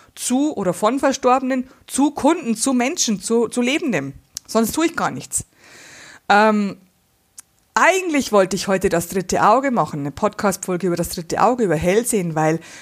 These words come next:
weil es dir helfen wird, dass du wieder vorwärts sehen kannst. Wie sieht denn meine Zukunft aus? Was habe ich in der Vergangenheit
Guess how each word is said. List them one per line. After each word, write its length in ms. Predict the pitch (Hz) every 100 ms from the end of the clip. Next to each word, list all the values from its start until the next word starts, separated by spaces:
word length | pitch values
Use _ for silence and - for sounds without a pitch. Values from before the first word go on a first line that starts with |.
| -
weil 140 | 180
es 100 | 180
dir 160 | 180 190
helfen 560 | 165 202 247 - 226 196
wird, 320 | 185 175 - - - -
dass 220 | 180 175
du 260 | - 180 165 - - -
wieder 240 | 175 180
vorwärts 760 | - - 233 262 285 226 - -
sehen 240 | 185 170
kannst. 400 | - 156 156 -
Wie 80 | 185
sieht 240 | 185 220
denn 100 | 226
meine 220 | 196 175
Zukunft 560 | 165 254 - 247 202 -
aus? 300 | 110 135 -
Was 160 | 170 202
habe 100 | 202
ich 80 |
in 80 | 202
der 80 | 180
Vergangenheit 640 | 175 180 196 208 175 156